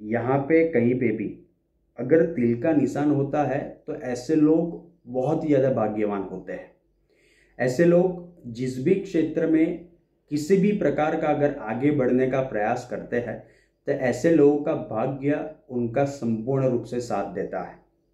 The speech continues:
यह आपको बहुत ही rare case में देखने को मिलेगा। बहुत ही कम लोगों को माथे के बीच में तिल का निशान बनता है, और अगर लाल तिल का अगर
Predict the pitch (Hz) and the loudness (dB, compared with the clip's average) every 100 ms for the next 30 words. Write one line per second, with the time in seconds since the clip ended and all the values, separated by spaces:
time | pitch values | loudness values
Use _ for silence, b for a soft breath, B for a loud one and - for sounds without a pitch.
0 | _ _ _ b b b - 131 131 151 | _ _ _ b b b 0 0 2 2
1 | 135 131 143 147 151 - - - 117 117 | 4 4 4 2 2 -2 -10 -10 -4 0
2 | 139 143 139 131 135 110 - 117 117 107 | 0 2 0 0 0 0 -2 -2 -2 -2
3 | 98 120 107 - - _ _ _ _ _ | 0 0 0 -6 -16 _ _ _ _ _
4 | _ 113 127 147 165 160 143 139 139 131 | _ -4 0 2 2 0 2 2 4 2
5 | 131 139 135 107 - 110 107 107 - 143 | 0 2 0 0 -8 -6 -4 -4 -4 -2
6 | 143 139 110 104 120 131 - 110 107 123 | 0 0 0 -2 -2 -2 -2 -2 -2 0
7 | 117 104 110 104 92 92 92 87 - - | 0 0 -4 -4 -4 -6 -8 -10 -12 -20
8 | _ _ _ _ _ 127 135 151 - - | _ _ _ _ _ -2 2 2 0 -6
9 | - - 110 117 127 165 165 156 156 156 | -18 -12 -4 0 4 2 4 2 2 2
10 | 151 143 143 | 0 2 0